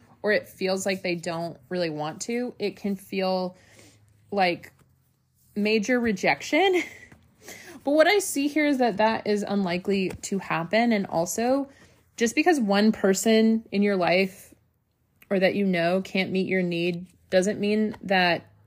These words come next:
you're, it's undeserving of being met or that someone else can't, right? So I know it's energy to ask for help when you're really feeling like you're in the gutter,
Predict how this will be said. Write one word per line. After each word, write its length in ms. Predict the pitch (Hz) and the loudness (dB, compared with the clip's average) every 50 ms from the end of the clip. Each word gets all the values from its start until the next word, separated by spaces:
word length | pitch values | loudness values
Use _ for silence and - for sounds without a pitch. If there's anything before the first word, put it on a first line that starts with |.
| _ _ - | _ _ -8
you're, 420 | 196 196 202 196 196 185 - - | -2 2 4 4 4 4 2 2
it's 300 | - 208 196 - - - - - | 2 2 2 2 -6 -10 -4 0
undeserving 600 | 208 208 202 196 185 175 175 180 180 190 185 185 | 2 2 2 2 2 2 2 4 4 4 2 2
of 100 | 170 160 | 0 0
being 260 | 165 170 170 165 156 | -2 -2 -2 -2 -2
met 220 | 160 160 165 165 - | 0 0 0 -2 0
or 80 | 160 160 | -2 -2
that 160 | 165 - - | -2 -2 -4
someone 300 | - - 175 175 170 - | -6 -4 -4 -4 -4 -4
else 220 | - 156 170 - | -6 -6 -8 -8
can't, 440 | - - - - - - - - - - - | -12 -10 -10 -8 -6 -6 -8 -10 -14 -16 -8
right? 420 | - 170 170 180 180 170 - - | -8 -6 -4 -4 -4 -6 -6 -12
So 460 | - - - 196 190 185 185 180 185 - - - - - - - - | -12 -4 -2 0 2 2 0 -2 -4 -8 -18 -20 -20 -20 -18 -4 2
I 100 | 233 247 | 4 6
know 200 | 254 269 294 359 | 6 6 6 4
it's 140 | 370 370 - - | 4 2 -2 -2
energy 540 | 202 202 208 226 240 233 - 294 294 311 349 | 0 2 2 2 2 0 0 0 2 2 2
to 260 | 320 - 226 - - | 0 -2 -6 -4 0
ask 360 | 175 170 175 196 190 - - | 0 0 2 0 -2 -4 -8
for 180 | - - 185 196 | -8 -6 -6 -6
help 380 | - - 180 170 190 220 220 202 | -4 -4 -2 0 2 2 2 2
when 100 | 190 196 | 0 0
you're 240 | 190 185 175 170 | 2 0 0 -2
really 300 | 170 170 165 170 170 175 | 0 0 0 0 0 -2
feeling 360 | 180 - - 180 170 170 175 180 | -2 -6 -6 -4 -4 -4 -4 -6
like 200 | 180 175 165 - | -8 -8 -6 -6
you're 100 | 170 - | -6 -6
in 160 | - 180 180 | -4 -6 -6
the 80 | 180 | -6
gutter, 640 | 170 165 165 160 151 151 160 180 202 226 247 247 - | -8 -8 -6 -4 -4 -2 -2 -2 -2 -2 -4 -6 -10